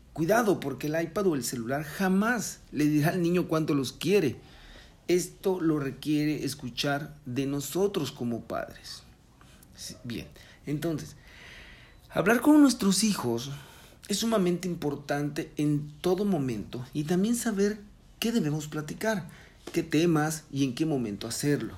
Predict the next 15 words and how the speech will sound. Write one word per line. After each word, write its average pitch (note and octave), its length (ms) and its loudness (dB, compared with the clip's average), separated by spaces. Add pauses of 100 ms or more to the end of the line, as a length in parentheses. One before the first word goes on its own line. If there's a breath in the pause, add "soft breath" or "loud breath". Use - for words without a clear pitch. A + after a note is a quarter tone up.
(1040 loud breath)
El D#3 120 2
nivel F3+ 220 4
de A#3 80 2
plática F3+ 460 0
que D3 100 -2
debemos D3 380 -2
de E3 80 -2
tener B2 340 -6
con C#3 220 -2
ellos A#2+ 400 -6 (640 loud breath)
debe F3 260 2
ser F3+ 260 0
acuerdo, D#3 960 2
debe D#3+ 260 2
ser E3 420 -2